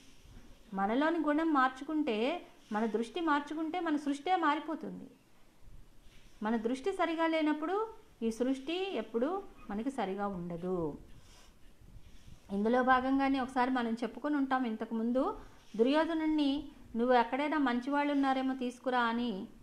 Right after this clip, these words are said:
పంపిస్తే, ఆయన "ఎక్కడా మంచివాళ్ళు లేరు, అందరూ చెడ్డవాళ్లే ప్రపంచం మొత్తం మీద" అంటారు. అదే మళ్ళీ ధర్మరాజును పంపిస్తే అందరూ మంచివాళ్లే ఉన్నారు, ఎక్కడ చెడ్డవాళ్ళు అనేవాళ్ళు లేరు అంటారు. అంటే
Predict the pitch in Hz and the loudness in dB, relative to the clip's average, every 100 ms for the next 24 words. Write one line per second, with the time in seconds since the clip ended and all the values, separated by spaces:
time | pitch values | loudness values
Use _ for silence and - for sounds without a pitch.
0 | - 202 220 269 262 226 190 196 - - | -6 -4 -2 -4 -2 -2 -2 -4 -10 -6
1 | - 196 196 190 180 - 294 339 330 240 | 0 0 0 -2 -4 0 2 4 4 2
2 | 226 254 233 226 214 202 208 185 196 214 | 0 0 2 2 0 -2 0 0 -2 -2
3 | 302 294 202 196 202 196 185 190 190 170 | -2 0 -2 0 2 4 2 0 -2 -2
4 | 170 185 175 190 202 190 180 - 180 185 | -4 -6 -6 -6 -6 -8 -8 -8 -8 -6
5 | 175 160 175 165 - - - - - - | -6 -6 -10 -12 -14 -16 -18 -20 -20 -20
6 | - - 202 262 370 330 320 330 254 220 | -20 -2 2 4 4 4 2 0 0 2
7 | 262 311 330 320 302 285 294 302 220 208 | 4 4 4 2 2 2 0 0 0 2
8 | 262 370 359 302 294 302 285 277 262 247 | 2 2 2 2 2 2 4 4 2 2
9 | 233 214 214 170 - - - - 190 - | 2 2 2 2 0 -4 -16 -4 -4 -2
10 | 262 269 196 175 190 214 254 254 247 226 | 0 2 0 0 2 4 6 4 2 0
11 | 214 196 180 180 175 165 170 165 208 339 | 0 0 -2 -2 -4 -6 -10 -8 -4 -2
12 | 440 | -2